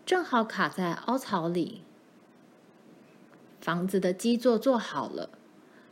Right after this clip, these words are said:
有一根树干的直径那么高，最先的两根积木有一半埋在土里，后面的两根架上去，正好卡住它们，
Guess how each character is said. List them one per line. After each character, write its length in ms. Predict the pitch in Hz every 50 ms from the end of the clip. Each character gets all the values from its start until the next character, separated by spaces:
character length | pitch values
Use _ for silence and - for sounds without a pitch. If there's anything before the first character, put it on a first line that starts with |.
| -
有 180 | - 185 180 170
一 100 | 170 196
根 220 | 190 214 214 214
树 200 | 214 - - 233
干 220 | 208 220 214 208 190
的 100 | 180 165
直 260 | - - - 165 160
径 300 | 170 - 233 220 202 214
那 100 | 247 285
么 120 | 294 277
高， 420 | 240 - - 240 247 240 247 254 247 - - - - - - - - - - - - - - - - - - -
最 200 | - 359 359 320
先 240 | - 339 349 339
的 120 | 330 320 285
两 260 | 240 208 180 - 147
根 180 | - 208 214 214
积 180 | 214 - 220 214
木 280 | 220 220 208 180 185 - - -
有 160 | - 170 147 -
一 140 | 160 175
半 220 | 175 - 202 185 175
埋 200 | 170 160 151 165
在 160 | - 220 220
土 340 | 220 - - 180 160 165 175
里， 300 | 180 180 160 135 - - - - - - - - - - _ _ - - -
后 180 | - - 226 214
面 220 | 214 214 208 190
的 80 | 185 175
两 280 | 170 165 151 147 147
根 220 | - 190 208 220 226
架 200 | 220 254 226 214
上 260 | - 247 233 220 208
去， 280 | 196 - 233 202 190 - - - - - - - -
正 180 | - 370 359
好 180 | 294 - 240 214
卡 220 | - - 175 147
住 160 | 139 - 185
它 280 | 180 185 - 208 202 208
们， 260 | 214 208 175 135 120